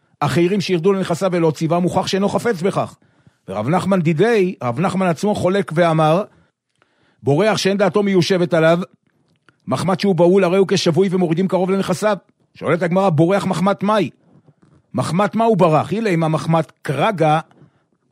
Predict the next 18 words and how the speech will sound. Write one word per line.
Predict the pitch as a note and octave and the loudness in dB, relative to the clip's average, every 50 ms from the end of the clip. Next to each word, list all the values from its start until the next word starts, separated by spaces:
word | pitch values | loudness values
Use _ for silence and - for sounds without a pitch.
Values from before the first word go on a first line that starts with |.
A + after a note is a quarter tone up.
| _ - | _ -2
אם | A#3+ A#3+ G#3 | 0 0 2
נאמר | F3 D#3+ E3 D#3 | 0 0 0 -2
שברח | C#3 - E3+ D#3 E3 E3+ A#2+ E3 | -2 0 0 2 0 0 0 -2
מחמת | D#3+ - - E3 E3+ D#3 | -4 -2 -2 -2 -2 -2
שהיה | - F3 D#3+ E3+ D#3+ | 0 0 0 0 0
חייב | - E3+ D#3+ E3+ D#3 | 0 -2 -2 -2 -2
מס | D#3 E3 C3+ | -4 -6 -6
גולגולת | B2+ C#3 D#3+ D#3 C3+ D#3+ D#3+ E3 E3+ E3 | -2 0 0 2 2 2 2 2 0 -2
שפורעים | - E3 - - - D#3 C#3 C#3+ C#3+ D#3 E3+ F3 | -4 -6 -4 -2 0 0 0 -2 -2 -2 -2 0
למלך, | E3 D#3+ D#3+ F#3 A3 G#3+ F3 D#3 C#3 | 0 0 0 0 0 0 -2 -2 -2
וכשרואה | D#3+ D#3+ - D#3+ - - D#3+ D3 E3+ E3+ D#3 | -4 -6 -6 -6 -4 -4 0 0 0 0 0
שלא | - - E3 E3 E3 E3+ E3+ | 0 -2 -2 0 0 0 0
יהיה | E3 E3 F3 F3 | 0 0 0 0
לו | E3+ E3 E3+ | 0 0 0
לפרוע | D#3+ C#3 - D3 E3 E3+ | -2 -2 -4 -2 -2 -2
בורח | D#3+ B2+ C#3 D#3+ D3 E3 E3 D#3 D3+ | 0 0 0 0 2 0 0 0 -2
קודם | - E3+ E3+ D#3 E3 D#3+ | -2 -4 -2 -2 -2 -2
הזמן, | D3+ B2 C3+ D#3 G3+ B3 A3 E3+ D#3 D#3 | -2 -2 0 0 2 2 2 2 0 -2